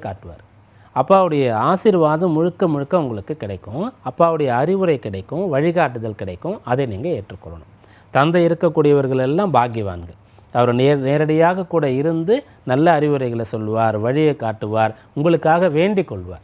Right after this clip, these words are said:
யாருக்கெல்லாம் துலா ராசியில் இருக்கக்கூடியவர்களுக்கு அப்பா இல்லையோ, கட்டாயமா என்ன பண்ணணும்னு சொன்னா, இந்த மகாலய அமாவாசை வழிபாட்டை தவறாம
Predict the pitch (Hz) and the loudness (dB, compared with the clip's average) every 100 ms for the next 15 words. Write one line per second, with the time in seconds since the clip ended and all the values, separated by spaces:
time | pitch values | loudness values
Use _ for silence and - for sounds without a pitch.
0 | _ _ 147 143 175 170 175 190 175 165 | _ _ 2 4 4 2 0 0 0 2
1 | 170 160 - 139 139 156 135 123 123 117 | 2 0 -2 -4 -4 -4 -4 -2 -2 -2
2 | 143 156 139 - 151 127 113 127 110 101 | -2 0 -2 0 0 0 -2 -4 -4 -4
3 | 107 113 - - - 123 147 151 185 196 | -4 -4 -10 -20 -12 -2 2 2 2 -2
4 | 147 151 139 131 131 131 117 165 220 143 | -2 -4 -4 -4 -6 -8 -4 -2 -2 -2
5 | 117 147 165 147 123 123 120 110 110 107 | 0 0 2 0 -2 -2 -4 -4 -6 -4
6 | 131 127 98 - 190 233 - _ 120 127 | -4 -4 -6 -4 -6 -6 -16 _ 0 2
7 | 127 113 139 | 2 0 -2